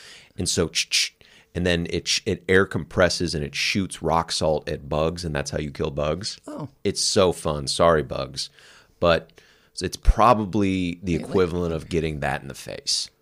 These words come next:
Speaker 2: Okay. Mm-hmm. No, fair enough. Fair enough.
Speaker 1: Yeah.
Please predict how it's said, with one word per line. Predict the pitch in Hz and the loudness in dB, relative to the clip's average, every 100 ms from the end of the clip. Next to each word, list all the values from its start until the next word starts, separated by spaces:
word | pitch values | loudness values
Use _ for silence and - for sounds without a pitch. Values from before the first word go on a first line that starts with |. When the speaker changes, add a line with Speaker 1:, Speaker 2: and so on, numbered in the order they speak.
| _ _ _ _ - | _ _ _ _ -12
Speaker 2:
Okay. | 170 170 - - - - - _ - | -12 -12 -16 -12 -12 -12 -16 _ -8
Mm-hmm. | 165 175 190 - - | -4 -4 -6 -8 -8
No, | 180 170 | -4 -2
fair | 170 196 | -2 0
enough. | 165 160 - _ - | -2 -4 -10 _ -8
Fair | 170 | -4
enough. | 151 151 | -4 -6
Speaker 1:
Yeah. | 90 73 50 | -4 -4 -6